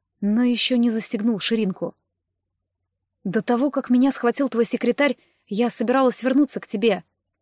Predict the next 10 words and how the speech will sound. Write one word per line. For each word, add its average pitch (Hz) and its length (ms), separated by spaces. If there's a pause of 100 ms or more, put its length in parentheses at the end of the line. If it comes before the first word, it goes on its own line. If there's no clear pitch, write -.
(140)
Я 202 180
слышала 233 460
твой 214 220
разговор 226 420
с - 100
моей 208 220
сестрой 269 420
и - 140
ее 202 340
мужем». 208 400